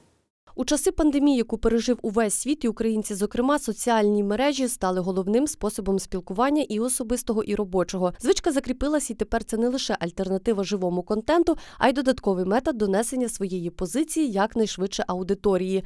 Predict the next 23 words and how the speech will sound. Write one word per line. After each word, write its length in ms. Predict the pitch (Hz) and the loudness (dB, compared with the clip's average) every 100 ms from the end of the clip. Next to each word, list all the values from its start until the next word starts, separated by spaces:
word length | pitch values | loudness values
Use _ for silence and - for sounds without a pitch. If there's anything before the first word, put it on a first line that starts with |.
| - | 0
Цим 180 | 370 | 4
активно 400 | 349 - 254 302 | 4 4 2 4
користуються 580 | 311 220 196 - 220 - | 2 0 0 -2 -2 -2
політики. 600 | 240 254 226 214 180 196 - - - | 0 0 0 -2 -2 -4 -4 -6 2
Ми 100 | 392 | 4
проаналізували 760 | 349 311 294 269 233 233 208 | 6 6 6 4 0 2 2
теми 300 | 208 233 208 | 2 2 2
дописів 580 | 185 233 311 349 - 311 | 0 0 2 0 0 -2
за 200 | 196 208 | 0 0
найважчий 640 | 196 196 180 208 277 320 | 2 0 0 0 0 -2
для 140 | 240 185 | 0 0
України 520 | 180 190 196 226 240 | -2 -2 0 0 0
рік, 260 | 214 - - | 0 -6 -8
рік 240 | 196 202 | -6 -4
війни, 400 | 196 214 220 175 - - - | -2 0 2 2 0 -20 -6
від 120 | 240 | -2
голів 300 | 220 226 240 349 | 2 2 2 0
фракції 420 | 311 302 - 311 | 0 0 0 -4
Хмельницької 580 | 302 208 202 196 - 190 - | 0 0 0 0 -4 -6 -4
облради 600 | 190 175 180 190 240 330 | -4 -2 0 4 2 2
та 120 | - | -4
ділимося 500 | 175 175 233 240 226 | -6 -2 -2 -2 -4
спостереженнями. 880 | 220 208 - 214 202 185 185 180 180 | -8 -8 -4 0 0 0 -2 -2 -4